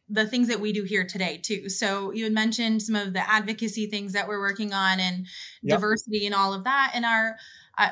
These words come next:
Speaker 1: we have a couple of, um, I'll call them slogans, but just, like, different catchphrases that we speak around the office all the time. And one of the things that I was really focused on,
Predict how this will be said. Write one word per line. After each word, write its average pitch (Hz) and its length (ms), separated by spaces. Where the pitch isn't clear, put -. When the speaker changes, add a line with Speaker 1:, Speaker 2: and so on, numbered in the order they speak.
Speaker 1:
we 285 140
have 311 180
a 247 60
couple 233 440
of, 190 460
um, 185 460
I'll 254 100
call 330 240
them 403 120
slogans, 294 640
but 277 140
just, 262 200
like, 233 300
different 285 540
catchphrases 214 840
that 202 260
we 208 340
speak 220 380
around 208 220
the 196 100
office 202 400
all 185 160
the 190 80
time. 269 560
And 208 320
one 262 240
of 294 100
the 262 100
things 226 360
that 214 100
I 196 120
was 196 180
really 202 180
focused 196 480
on, 190 460